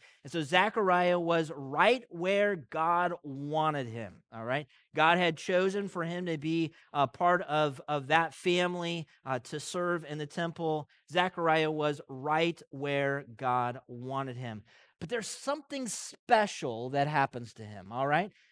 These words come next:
Something that would only happen once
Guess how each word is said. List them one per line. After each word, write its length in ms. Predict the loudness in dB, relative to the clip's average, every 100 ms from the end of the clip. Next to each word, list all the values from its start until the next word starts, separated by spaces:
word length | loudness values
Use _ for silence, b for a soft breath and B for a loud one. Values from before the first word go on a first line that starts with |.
| b _
Something 600 | -18 0 0 0 -6 -2
that 200 | 2 2
would 180 | 2 0 2
only 420 | 2 2 2 0
happen 680 | 4 4 2 0 -2 -2 -2
once 720 | 2 2 2 -2 -14 -18 -18